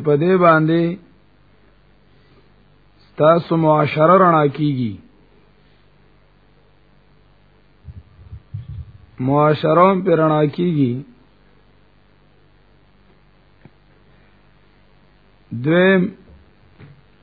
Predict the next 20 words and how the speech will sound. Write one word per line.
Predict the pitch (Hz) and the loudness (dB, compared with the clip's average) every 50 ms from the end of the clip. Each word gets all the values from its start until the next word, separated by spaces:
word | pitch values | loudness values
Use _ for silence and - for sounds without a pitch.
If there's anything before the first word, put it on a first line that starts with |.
| 117 | -10
دا | 131 147 143 147 151 156 | -4 -2 0 0 0 0
رڼا | 156 160 165 170 175 180 175 175 180 - _ _ _ _ _ - _ _ _ _ _ _ _ _ _ _ _ _ _ _ _ _ _ _ _ _ _ _ _ _ _ _ _ _ _ - 139 | 0 0 0 0 0 0 0 -2 -6 -10 _ _ _ _ _ -20 _ _ _ _ _ _ _ _ _ _ _ _ _ _ _ _ _ _ _ _ _ _ _ _ _ _ _ _ _ -4 0
او | 139 147 139 151 | 0 2 2 2
دا | 156 156 156 156 165 | 2 2 2 0 -2
نور، | 175 185 190 190 180 175 - - _ _ _ _ _ - 127 139 | -2 -2 -2 -2 -2 -4 -8 -12 _ _ _ _ _ -10 -2 2
دا | 160 170 170 | 4 4 4
به | 165 156 151 - | 2 0 -4 -2
کوم | - 202 208 202 185 | -2 0 0 0 0
ځای | 180 165 156 156 | 0 0 0 0
میلاویږي؟ | 151 143 143 139 135 131 123 110 107 107 104 92 - _ _ _ _ _ _ _ _ _ _ _ _ _ _ _ _ _ - _ _ _ _ _ - - - - _ _ _ _ _ _ _ - | -2 0 0 0 -2 -2 -4 -6 -8 -12 -14 -16 -20 _ _ _ _ _ _ _ _ _ _ _ _ _ _ _ _ _ -20 _ _ _ _ _ -18 -18 -18 -18 _ _ _ _ _ _ _ -16
دې | 139 131 147 170 185 180 | -12 -6 -2 0 0 0
پسې | 165 175 160 139 160 160 | 0 -4 -4 -2 -2 0
به | 156 156 156 180 | 0 0 0 0
مونږه | 185 190 190 185 180 180 175 160 160 - - - _ _ _ _ _ _ - _ - - - _ _ _ - 117 117 127 | -2 -2 0 0 2 2 0 0 -2 -6 -14 -20 _ _ _ _ _ _ -20 _ -20 -20 -20 _ _ _ -16 -14 -6 0
جرن | 156 156 151 147 151 151 143 135 | 0 0 2 0 -2 -4 -4 -6
سټور | - - 180 185 196 202 196 - | -6 0 2 4 4 4 4 2
ته | 190 185 180 | 0 0 2
ځو | 175 180 190 202 196 - _ _ _ _ _ _ _ _ _ _ _ _ _ _ _ _ _ _ _ _ _ _ _ _ _ _ _ _ _ _ _ _ _ _ _ _ _ - 135 | 0 -2 -4 -4 -8 -14 _ _ _ _ _ _ _ _ _ _ _ _ _ _ _ _ _ _ _ _ _ _ _ _ _ _ _ _ _ _ _ _ _ _ _ _ _ -4 0
او | 139 139 143 127 | 2 2 2 0
که | - 156 | 0 -2